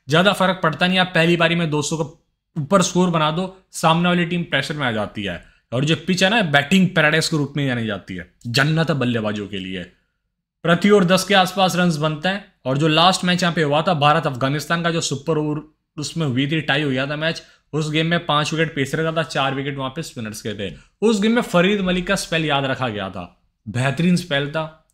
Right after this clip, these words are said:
विराट कोहली को आउट किया था डक के ऊपर, और उन्होंने ना अपने ब-, अ, कंधों का इस्तेमाल किया था,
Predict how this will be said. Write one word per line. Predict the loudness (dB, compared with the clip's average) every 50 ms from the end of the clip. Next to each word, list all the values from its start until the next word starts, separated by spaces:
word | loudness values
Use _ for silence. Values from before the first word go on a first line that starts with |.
| _ _ -8
विराट | -4 0 2 2 2 0 -2
कोहली | -4 -4 -2
को | -2 -2 0 0
आउट | 0 0 0 -2 -4
किया | -4 -2
था | -2 -2
डक | -2 -4 -4 -6
के | -8 -8
ऊपर, | -8 -8 -8 -8 -6 -6 -6 -8 -10 _ _ _ _ _ _ _ _ _ _ _ _ _ -10
और | -8 -4 -4 -2 -2 -4 -4 -4 -6 -6 -8 _ _ _ _ _ _ _ _ _ _ _ _ _ _ _ -2
उन्होंने | 0 2 2 2 2 2
ना | 0 0 -2 -2 -8 -12 _ _ _ _ -8 -8
अपने | -6 -4 -2 -2 -2 -2 -4 -10 -20 _ _ _ _ _ _ _ -6
ब-, | -6 -4 -4 -4
अ, | -2 -2 -2 -2 -2 -2 0
कंधों | 2 4 4 4 4 2
का | 2 0
इस्तेमाल | 0 2 2 2 4 4 2 2 0
किया | -2 -4 -6 -6
था, | -8 -12 -14 _ _ _